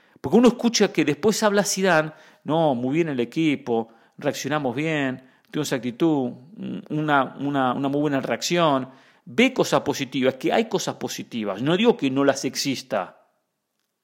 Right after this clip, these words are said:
Hay cosas positivas. Más que todo siempre es el, el amor propio del futbolista, el repunte del futbolista, la actitud del futbolista.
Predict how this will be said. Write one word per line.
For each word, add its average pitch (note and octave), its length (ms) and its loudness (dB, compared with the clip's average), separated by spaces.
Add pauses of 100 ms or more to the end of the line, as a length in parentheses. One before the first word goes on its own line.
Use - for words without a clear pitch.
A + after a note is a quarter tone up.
(280)
Hay G3+ 140 4
cosas - 280 -2
positivas. G#2+ 800 -8 (260)
Más C#3 140 -2
que C3+ 80 -10
todo G#3 160 6
siempre F3+ 380 0
es - 140 -2
el, A#2+ 360 -2 (880)
el C3 120 4
amor F3+ 240 6
propio G3 240 8
del C#3 80 6
futbolista, C#3 800 2 (440)
el C3+ 120 4
repunte D#3+ 540 6
del C3+ 40 -2
futbolista, D#3 400 4
la D3 80 6
actitud D#3 280 2
del F#3 100 10
futbolista. C#3+ 800 4